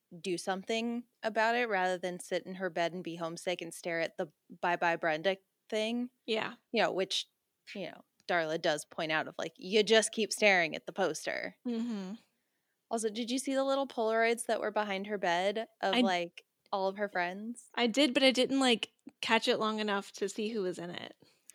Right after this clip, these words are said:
Speaker 1: There, it was a lot of, like, individual ones, so I kind of wonder if they were like, "Shit, we need to decorate a dorm room." <laughs> And we're just like, "Stand right there.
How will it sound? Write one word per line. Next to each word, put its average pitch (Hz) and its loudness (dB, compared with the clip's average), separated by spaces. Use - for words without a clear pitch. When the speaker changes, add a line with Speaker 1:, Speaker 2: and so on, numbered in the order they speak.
Speaker 1:
There, 214 6
it 247 6
was 262 4
a 302 4
lot 220 6
of, 285 0
like, 269 2
individual 226 2
ones, 311 2
so 240 -2
I 208 2
kind 214 -2
of 233 -4
wonder 208 2
if 196 -2
they 196 0
were 196 0
like, 180 0
"Shit, - -6
we 180 -8
need 220 -4
to 190 -4
decorate 175 -4
a 156 -10
dorm 170 -2
room." 151 -4
<laughs> - -6
And 208 -2
we're 208 -4
just 202 -8
like, 185 0
"Stand 226 2
right 190 6
there. - -4